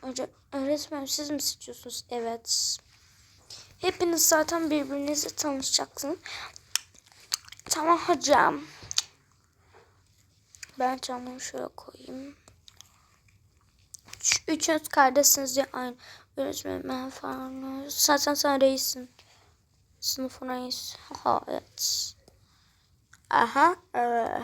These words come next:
öğretmenim. Ben o zaman böyle koyacağım. İnatçı köpek. Aynen. Sana ne be? Sana ne? Hocam, hadi sorayım.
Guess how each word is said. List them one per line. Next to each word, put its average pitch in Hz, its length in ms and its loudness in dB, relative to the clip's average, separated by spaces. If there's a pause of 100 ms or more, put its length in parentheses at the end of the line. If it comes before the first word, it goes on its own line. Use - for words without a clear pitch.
(120)
öğretmenim. 240 840 -6 (1080)
Ben 302 220 2
o 269 120 0
zaman 240 320 -4
böyle 240 300 2 (140)
koyacağım. - 480 -6 (1200)
İnatçı 233 440 -6
köpek. - 840 -8 (800)
Aynen. - 320 -10 (1400)
Sana - 300 -4
ne 254 260 -4
be? 254 200 -4 (100)
Sana 339 360 0
ne? 254 260 -4 (2500)
Hocam, 320 420 8 (180)
hadi 294 600 6
sorayım. 294 680 2